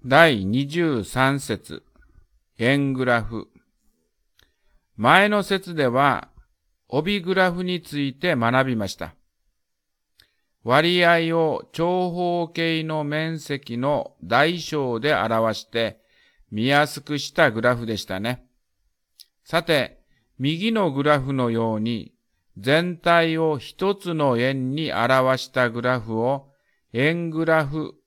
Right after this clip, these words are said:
と言います。円の一部で扇のような形になった形を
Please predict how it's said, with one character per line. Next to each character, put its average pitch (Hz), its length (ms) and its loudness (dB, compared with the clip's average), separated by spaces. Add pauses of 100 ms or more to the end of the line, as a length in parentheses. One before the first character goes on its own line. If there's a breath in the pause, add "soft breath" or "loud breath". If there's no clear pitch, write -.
(200)
と 180 120 2
言 127 140 2
い 110 60 0
ま 98 140 -6
す。 - 220 -20 (1500)
円 208 320 0
の 170 120 2
一 139 240 -4
部 131 120 -4
で 139 360 0 (160)
扇 185 460 0
の 180 160 -2
よ 175 240 0
う 160 40 0
な 143 200 0
形 143 500 -4
に 120 200 -4
な 117 140 0
っ - 80 -10 (180)
た 143 360 2
形 123 520 -2
を 127 340 -2